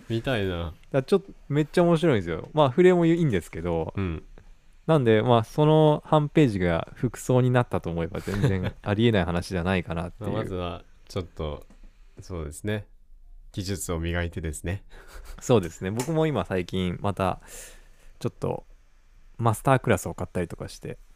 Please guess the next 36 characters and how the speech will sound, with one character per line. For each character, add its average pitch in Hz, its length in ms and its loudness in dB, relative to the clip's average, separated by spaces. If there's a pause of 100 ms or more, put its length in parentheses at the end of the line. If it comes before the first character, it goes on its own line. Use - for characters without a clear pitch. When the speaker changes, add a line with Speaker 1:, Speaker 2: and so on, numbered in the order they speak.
(120)
Speaker 2:
勉 98 220 -4
強 92 200 -4
中 92 180 -6
で 87 80 -2
す - 140 -12
ね。 90 160 -6
Speaker 1:
お 87 400 -2
ー、 90 80 -6
い 87 120 -6
い - 20 -6
で 71 140 -10
す - 160 -20
ね。 69 500 -14
や 87 120 -6
べ、 85 120 -4
モ 110 180 -2
ン 120 40 -2
ハ 123 100 -2
ン - 20 -2
や 117 80 -2
っ - 20 -10
て 110 160 -8
る 98 60 -4
場 95 100 -2
合 95 80 0
じ 90 100 -4
ゃ 92 60 -2
ね 87 120 -4
え - 20 -6
な。 - 160 -12 (120)
Speaker 2:
ラ 117 140 4
イ 120 80 6
ブ 117 100 0
と 127 120 2
か 90 200 2
や-、 87 160 -2